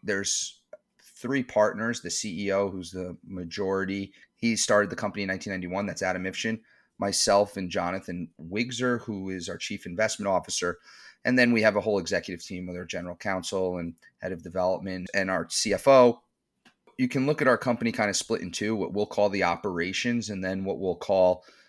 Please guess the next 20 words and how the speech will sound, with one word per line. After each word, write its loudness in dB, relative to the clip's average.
the -2
financial -6
side. 2
So 4
the 4
operation 4
side 4
and -8
the -8
part 2
that 0
I 6
oversee 0
is -6
about 0
fifty -4
people. -6
It's -8
the -8
leasing, 0